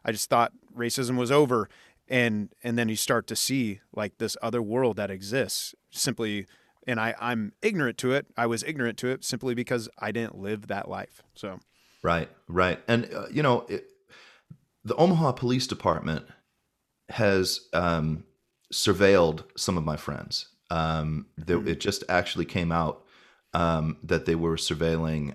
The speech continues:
Speaker 2: um, a, a friend of mine, and there's been articles written about it, so I can say it. Morgan Freeman was surveilled heavily by the Omaha Police Department.
Speaker 1: Wow.
Speaker 2: Um, and if by releasing Fuck the O P D, um, they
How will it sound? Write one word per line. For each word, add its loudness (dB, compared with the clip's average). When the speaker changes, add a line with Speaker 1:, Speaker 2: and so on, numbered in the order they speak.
Speaker 2:
um, -4
a, -8
a -4
friend -2
of 0
mine, 0
and 0
there's 0
been 0
articles 0
written -2
about -2
it, -4
so -2
I -2
can -8
say 2
it. 0
Morgan 2
Freeman 0
was -2
surveilled 0
heavily -2
by -6
the -10
Omaha -6
Police -10
Department. -10
Speaker 1:
Wow. -8
Speaker 2:
Um, 6
and 2
if 0
by 6
releasing 0
Fuck -2
the -2
O -2
P -4
D, -2
um, 2
they 2